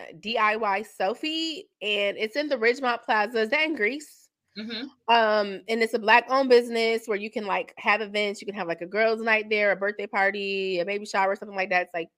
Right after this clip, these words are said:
Speaker 1: decorated really cute. So if you wanna support Black business and you have a little event going on, check out D I Y Sophie in, um, the Ri-,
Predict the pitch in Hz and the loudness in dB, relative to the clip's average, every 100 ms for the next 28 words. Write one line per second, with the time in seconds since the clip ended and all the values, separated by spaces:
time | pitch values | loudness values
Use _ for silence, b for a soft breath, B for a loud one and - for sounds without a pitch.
0 | _ 196 208 220 208 180 196 202 - 190 | _ -4 -2 -2 -2 -2 -4 -6 -4 -2
1 | 190 - - 180 165 170 170 b b b | -2 -4 -4 0 2 0 -2 b b b
2 | b 214 208 202 202 240 254 254 254 220 | b -4 -4 -2 -2 -2 -2 2 2 4
3 | 220 208 208 214 208 208 196 208 190 196 | 4 4 2 0 -4 -6 -8 -4 -2 0
4 | 196 202 202 196 202 175 190 190 180 190 | -2 -2 -2 -2 -2 0 -2 -2 -2 0
5 | 240 277 - - 180 _ - 170 185 156 | -2 -4 -8 -6 -6 _ 0 0 0 -4
6 | 175 180 165 190 170 180 - 160 180 214 | -6 2 4 4 4 2 2 0 0 -4
7 | 247 311 330 - 170 165 175 175 160 160 | -10 -8 -10 -10 -6 -4 -4 -8 -8 -6
8 | 156 175 175 202 - _ _ _ _ _ | -6 -8 -10 -12 -18 _ _ _ _ _
9 | _ - - _ _ _ 175 180 | _ -16 -16 _ _ _ 0 0